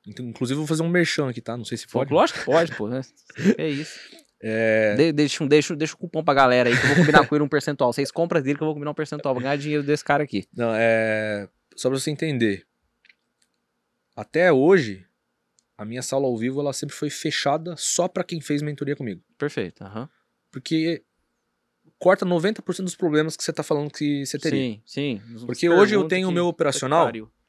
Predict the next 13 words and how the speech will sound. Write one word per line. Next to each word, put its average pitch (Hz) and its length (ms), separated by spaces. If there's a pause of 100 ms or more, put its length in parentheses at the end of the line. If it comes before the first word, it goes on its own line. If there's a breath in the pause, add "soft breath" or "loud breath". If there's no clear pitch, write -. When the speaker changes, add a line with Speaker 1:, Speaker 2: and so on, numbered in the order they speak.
(720)
Speaker 1:
e 131 60
a 139 60
pessoa 185 260
que - 60
faz 185 180
a 180 40
mentoria, 151 380
ela 156 120
tem 160 140
acesso 156 360
ao 139 40
meu 131 80
operacional, 117 680